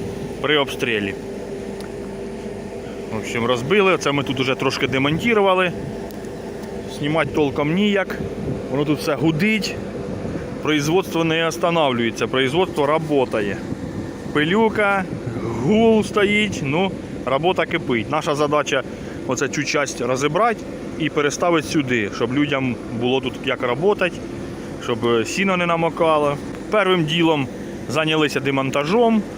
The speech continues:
демонтуємо зараз шифер, що поставався. Нам надо, це ж, е, однієї ферми не хватає.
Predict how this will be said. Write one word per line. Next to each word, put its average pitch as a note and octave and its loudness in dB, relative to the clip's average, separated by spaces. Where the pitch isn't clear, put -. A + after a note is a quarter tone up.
демонтуємо C3+ 2
зараз A#2+ -2
шифер, B3+ 0
що G#3 2
поставався. F#3+ 2
Нам C3+ 0
надо, C3 2
це B2 -2
ж, C3 -2
е, B2+ 2
однієї B2+ 2
ферми F#3 0
не E3+ -2
хватає. D#3+ 2